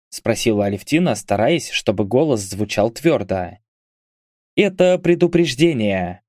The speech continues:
ответил Тучков. "Пожалуйста, не усложняйте ситуацию. Просто сделайте то, что должны. Две ночи. Это все". Мужчина направился к двери и покинул помещение.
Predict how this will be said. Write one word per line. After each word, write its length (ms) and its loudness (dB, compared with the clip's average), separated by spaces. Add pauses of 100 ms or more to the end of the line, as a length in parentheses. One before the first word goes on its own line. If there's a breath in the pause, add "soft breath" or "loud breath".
(160)
ответил 480 -2
Тучков. 680 -4 (580)
"Пожалуйста, 880 0 (100)
не 160 2
усложняйте 640 2
ситуацию. 920 0 (320)
Просто 380 2
сделайте 520 2
то, 220 2
что 240 0
должны. 640 0 (260)
Две 260 2
ночи. 580 -2 (200)
Это 280 0
все". 480 -2 (320)
Мужчина 500 0
направился 580 0
к 100 -6
двери 600 0
и 100 -2
покинул 480 0
помещение. 920 -2